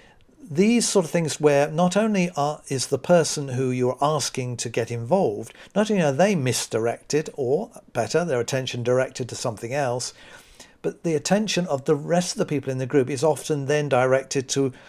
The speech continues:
the person who's holding out their hand or who is examining whatever it is you've asked them to examine. So again, it doesn't just work on the one person, it can work on the whole group, again, leaving you free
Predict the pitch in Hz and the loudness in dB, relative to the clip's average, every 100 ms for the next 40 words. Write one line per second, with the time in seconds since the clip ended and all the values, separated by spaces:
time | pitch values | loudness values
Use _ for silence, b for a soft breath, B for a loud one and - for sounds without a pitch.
0 | B _ - 131 - 151 127 143 131 147 | B _ 2 2 2 2 2 -2 0 0
1 | - 196 170 120 113 120 110 107 107 98 | 2 2 2 -2 -4 -4 -6 -6 -8 -10
2 | B - 131 156 139 143 123 165 180 175 | B -4 0 2 0 -2 -2 2 2 2
3 | 131 110 107 95 b b _ - - 175 | 0 -4 -8 -14 b b _ -20 -20 -6
4 | 127 123 113 104 98 117 113 101 - 107 | 0 2 0 -2 -6 -6 -4 -4 -6 -10
5 | 95 110 107 - 120 104 104 - B B | -8 -10 -8 -4 -4 -4 -12 -20 B B
6 | B B B B - 156 165 151 127 160 | B B B B 0 2 4 2 2 0
7 | 151 147 139 160 139 - 127 127 214 190 | 0 -2 0 2 2 2 -4 0 0 2
8 | 135 175 156 160 156 147 135 - 139 120 | -2 -4 -8 -6 2 4 4 2 -4 -2
9 | 135 135 127 190 127 - 127 151 139 120 | 0 0 2 4 2 0 -2 0 0 0
10 | 135 123 120 120 110 - 123 113 | -2 -2 -4 -6 -6 0 0 0